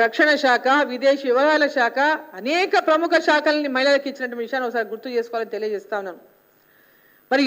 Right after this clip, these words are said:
ఇప్పుడు కూడా నరేంద్ర మోదీ గారి యొక్క కేంద్ర క్యాబినెట్లో పన్నెండు మంది మహిళలు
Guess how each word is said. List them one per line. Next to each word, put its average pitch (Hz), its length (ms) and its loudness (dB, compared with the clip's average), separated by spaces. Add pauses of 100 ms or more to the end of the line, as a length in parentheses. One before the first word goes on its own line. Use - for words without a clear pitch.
ఇప్పుడు 370 300 2
కూడా 359 180 6 (1080)
నరేంద్ర 339 440 4
మోదీ 339 180 2
గారి 339 180 4
యొక్క 330 220 2 (920)
కేంద్ర 339 320 4 (140)
క్యాబినెట్లో 339 560 4 (640)
పన్నెండు 294 440 2 (100)
మంది 269 200 0 (140)
మహిళలు 339 380 4